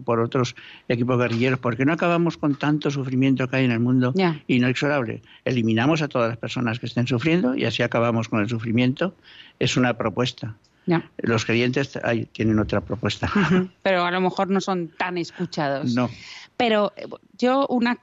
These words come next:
Speaker 2: una matización y luego una pregunta que me ha salido conforme ibas hablando. Una matización es que al final la sociedad no lo está pidiendo. Son cuatro que están ahí donde están, ¿no? En el Parlamento. ¿Tú crees que es la sociedad la que pide la eutanasia?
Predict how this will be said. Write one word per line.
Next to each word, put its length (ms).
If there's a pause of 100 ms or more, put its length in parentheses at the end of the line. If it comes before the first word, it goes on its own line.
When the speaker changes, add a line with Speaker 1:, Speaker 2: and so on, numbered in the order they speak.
Speaker 2:
una 360
matización 540
y 40
luego 160
una 160
pregunta 460
que 80
me 120
ha 60
salido 540
conforme 400
ibas 220
hablando. 400
Una 160
matización 420
es 160
que 160
al 80
final 300
la 80
sociedad 320
no 80
lo 80
está 180
pidiendo. 500
Son 280
cuatro 500 (400)
que 100
están 280
ahí 260
donde 360
están, 460 (120)
¿no? 280 (340)
En 320
el 140
Parlamento. 580
¿Tú 120
crees 180
que 140
es 80
la 100
sociedad 380
la 120
que 140
pide 360
la 160
eutanasia? 540